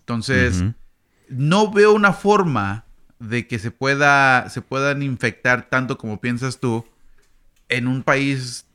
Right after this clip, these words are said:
Speaker 1: tercermundista como Guatemala si no hay tanta, ¿cómo se llama? Tan expuesto a un mundo o a Ita-, o a un mundo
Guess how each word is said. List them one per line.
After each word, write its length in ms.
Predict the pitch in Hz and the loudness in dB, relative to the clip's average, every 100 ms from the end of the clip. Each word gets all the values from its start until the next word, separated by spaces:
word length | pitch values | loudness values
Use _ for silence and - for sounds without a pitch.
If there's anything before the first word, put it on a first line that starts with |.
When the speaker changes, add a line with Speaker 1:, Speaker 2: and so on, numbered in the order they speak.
| _ | _
Speaker 1:
tercermundista 760 | - 110 120 120 127 143 127 139 | -8 -4 -4 -2 -2 -4 -4 -4
como 160 | 127 117 | -4 -4
Guatemala 560 | 113 123 135 127 131 | -4 -2 0 2 0
si 160 | - 123 | -2 -10
no 120 | 131 | -8
hay 120 | 135 - - | -8 -10 -8
tanta, 920 | 135 135 139 135 139 127 110 101 98 - _ _ _ _ _ _ - | -2 0 -2 -4 -2 0 0 -2 -8 -14 _ _ _ _ _ _ -8
¿cómo 140 | 135 | -6
se 80 | 135 | -6
llama? 140 | 117 | -4
Tan 160 | 131 123 | -2 -2
expuesto 600 | 117 - 147 143 - 131 | -4 -2 0 0 -2 -2
a 100 | 113 | 0
un 200 | 117 120 | 0 -2
mundo 600 | 120 120 117 110 110 - _ _ _ _ | -2 -2 -4 -4 -6 -12 _ _ _ _
o 320 | 123 110 107 104 | -6 -4 -4 -4
a 80 | 104 | -6
Ita-, 380 | 98 123 113 110 | 0 0 0 -4
o 80 | |
a 60 | 113 | -4
un 120 | 123 | -2
mundo 420 | 127 123 120 - | -2 -2 -6 -10